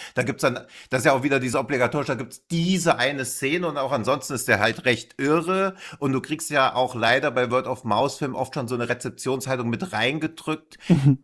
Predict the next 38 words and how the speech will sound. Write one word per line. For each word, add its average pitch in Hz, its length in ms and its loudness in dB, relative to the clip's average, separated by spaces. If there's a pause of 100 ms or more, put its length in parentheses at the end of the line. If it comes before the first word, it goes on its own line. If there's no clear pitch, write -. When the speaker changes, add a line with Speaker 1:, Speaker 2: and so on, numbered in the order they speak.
Speaker 1:
der 127 140 6
du 131 120 0
dich 131 180 -6
ja 139 80 4
auch 123 160 0
gar 131 220 8
nicht 143 180 -2
so 151 160 0
verwehren 135 720 2
kannst, 135 320 0
wenn 127 100 -2
du 120 60 0
relativ 120 520 0
jung 123 360 -2
bist, 127 160 -6
beziehungsweise 117 460 -6
noch 117 60 -2
nicht 117 140 -6
so 127 100 -8
viele 117 280 -6
Filme 127 400 -2
gesehen 92 540 -12
hast. 95 200 -10
Also 101 360 -4 (280)
das 120 160 2
ist 117 120 -4
ja 117 80 4
leider 104 300 2
immer 101 260 -4
so 104 100 -6
ein 98 60 -4
bisschen 113 320 -4
so 107 80 -2
eine 104 100 -2
Issue, 127 500 -2
aber 117 180 2
ich 117 140 -8
bin, 120 460 -8